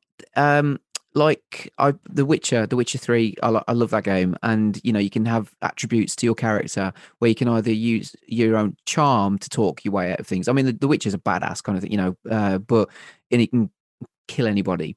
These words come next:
But I, I, when I play games like that, I always tend to go for the ones that give me that ability to be able to talk my way out of situations. Um, so I'm gonna go for that in real life. I think I'd rather have that than,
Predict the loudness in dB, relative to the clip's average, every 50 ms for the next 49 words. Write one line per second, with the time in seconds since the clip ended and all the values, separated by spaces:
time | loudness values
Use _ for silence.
0 | _ _ 4 4 4 4 2 -2 _ _ _ _ _ _ _ _ _ _ _ -6
1 | -6 -2 2 2 4 4 4 4 2 2 0 _ _ _ _ _ _ _ _ _
2 | _ _ _ 0 2 2 2 2 2 2 0 2 2 0 0 2 2 2 2 2
3 | 2 0 0 -2 -4 _ _ 0 2 2 4 4 2 2 2 0 0 0 0 -2
4 | -2 0 0 0 0 -2 _ -4 -2 0 0 0 0 0 -2 -2 0 0 0 0
5 | 0 0 -2 -4 -4 -2 -2 -2 -2 -6 -6 -2 -2 -2 -2 -2 -2 -2 -2 -2
6 | -2 -4 -4 -2 -2 0 0 0 -2 -4 -6 -6 -4 -4 -2 -2 -2 -4 -6 -12
7 | -14 -8 -2 0 0 0 0 0 0 -2 0 0 0 0 0 -2 -2 -4 -4 -4
8 | -6 -6 -4 -4 -2 0 0 0 0 0 0 0 0 0 -2 -4 -6 -14 _ _
9 | -20 -20 -20 -14 _ 0 2 2 4 4 4 2 0 -2 _ _ _ 0 2 4
10 | 6 6 6 6 4 4 4 4 2 2 0 -2 -2 0 0 -2 -2 -2 -2 0
11 | 2 2 2 2 2 2 0 0 -2 -4 -2 -2 0 0 0 0 2 2 4 4
12 | 4 2 0 0 0 0 0 0 2 0 -2 -4 -8 _ _ _ _ _ _ _
13 | 2 2 4 4 4 4 2